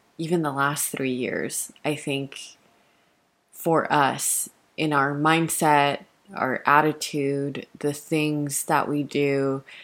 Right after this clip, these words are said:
that kind of have started propelling and snowballing into this bigger thing. So I thought we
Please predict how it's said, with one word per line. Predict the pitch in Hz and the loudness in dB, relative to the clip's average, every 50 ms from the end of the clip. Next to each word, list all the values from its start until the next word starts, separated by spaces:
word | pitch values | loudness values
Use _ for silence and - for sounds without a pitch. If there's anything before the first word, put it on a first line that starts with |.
| - - _ _ | -20 -20 _ _
that | _ 156 143 101 - - | _ 4 4 4 4 2
kind | - - 151 147 156 | -2 -4 -2 0 2
of | 170 180 180 | 2 2 0
have | 180 165 160 156 151 143 139 143 - - | 0 0 2 2 2 2 2 -2 -8 -8
started | 165 - - - 156 143 151 156 151 - - - | -4 -2 0 2 2 4 4 2 0 -2 -6 -6
propelling | 175 156 - - - 147 143 147 147 147 139 139 135 | -6 -6 -4 -6 -6 -4 -2 -2 -2 -2 -2 -4 -4
and | 131 135 135 - | -4 -4 -6 -6
snowballing | - - 160 151 139 139 143 139 139 139 135 131 139 | -8 -6 -4 -2 -2 -2 0 0 0 0 0 -2 -2
into | 139 135 135 - - | -4 -6 -6 -6 -4
this | 127 139 135 - | -4 -4 -4 -4
bigger | - 139 123 - - 110 - | -4 -4 -2 -2 -2 -4 -4
thing. | - - 127 98 117 127 | -4 -4 -4 -4 -4 -6
So | 135 - - 143 131 135 135 - - - - - - - - - - - _ _ _ - _ _ | -4 0 2 2 2 2 0 -4 -10 -16 -14 -14 -14 -16 -16 -18 -20 -20 _ _ _ -20 _ _
I | - | -8
thought | - - 196 190 190 185 - | -2 2 2 4 4 2 2
we | 170 170 170 170 165 160 160 151 - | 0 0 0 0 0 -2 -4 -6 -10